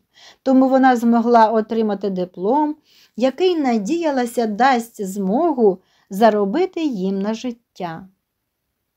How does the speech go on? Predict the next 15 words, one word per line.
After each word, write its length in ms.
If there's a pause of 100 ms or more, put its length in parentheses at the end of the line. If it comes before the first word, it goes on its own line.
(580)
Минуло 440
майже 480
два 460
роки. 640 (100)
Кохання 580
Софії 500
до 100
Ярослава 720
не 160
вмерло. 720 (460)
Воно 360
гріло 460
її 340
синіми 560
оченятами 920